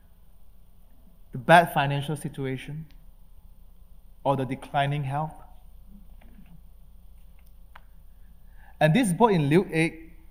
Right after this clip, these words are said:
could also represent the church as well, because in the first century, when the Gospel of Luke was written,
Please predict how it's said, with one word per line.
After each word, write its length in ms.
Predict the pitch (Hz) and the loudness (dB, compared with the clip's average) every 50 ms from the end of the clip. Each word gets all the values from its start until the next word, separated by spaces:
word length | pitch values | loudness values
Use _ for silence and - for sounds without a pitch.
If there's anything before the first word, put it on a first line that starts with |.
| - - | -18 -4
could 180 | - 190 180 | -2 0 4
also 240 | 180 185 180 254 240 | 4 4 4 4 4
represent 560 | 190 196 170 190 190 170 - - 196 185 180 | 4 4 4 4 2 -2 0 2 2 2 2
the 80 | 160 147 | 0 -2
church 540 | - - - - 196 180 - - - - - | -4 -6 -4 -2 -2 -2 -2 -4 -8 -8 -6
as 160 | - 135 - - | -6 -6 -6 -6
well, 440 | 135 143 143 135 117 - - - - - - - - - - - - - | -2 0 0 0 0 -2 -8 -16 -20 -20 -20 -20 -20 -20 -20 -16 -10 -6
because 280 | 147 - 196 196 196 | 4 8 8 8 8
in 80 | 202 175 | 8 6
the 80 | 160 | 4
first 320 | 147 - - 214 240 233 - | 4 4 6 4 6 6 6
century, 500 | 202 165 156 151 - 165 147 147 151 156 | 4 4 4 4 2 0 0 0 0 0
when 180 | 147 143 139 | 0 0 0
the 60 | 139 135 | 0 0
Gospel 360 | - 151 160 156 156 202 180 | 2 0 0 2 2 2 2
of 140 | 156 127 127 | 2 2 0
Luke 160 | 127 156 147 | -2 0 0
was 160 | 131 123 - | -2 -4 -6
written, 520 | 135 127 123 120 - 135 131 135 139 - | -6 -8 -8 -6 -6 -6 -6 -6 -6 -10